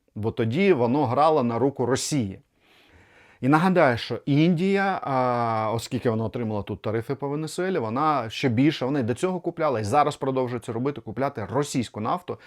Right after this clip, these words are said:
Вона і так низька, а вони ще з дисконтом беруть. Тобто зараз Індія просто в шоколаді, скажімо так, від того, що вона використовує цю супердешеву нафту російську. І Дональд Трамп, е,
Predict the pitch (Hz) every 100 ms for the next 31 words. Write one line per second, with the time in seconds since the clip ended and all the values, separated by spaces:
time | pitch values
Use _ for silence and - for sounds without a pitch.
0 | - - - 123 135 139 123 127 123 139
1 | 165 214 190 127 165 - 127 107 127 -
2 | 110 95 98 107 175 - 123 - 104 156
3 | 147 143 - 120 147 123 127 123 127 113
4 | - - 113 123 139 127 - 104 107 104
5 | 117 127 110 120 123 123 107 107 107 107
6 | 107 143 131 104 - 131 - - - -
7 | 175 139 113 - 156 143 123 107 127 143
8 | - 131 127 _ 107 131 143 143 104 -
9 | - _ _ _ _ _ - 190 165 104
10 | - _ - 110 190 190 180 - 135 151
11 | 196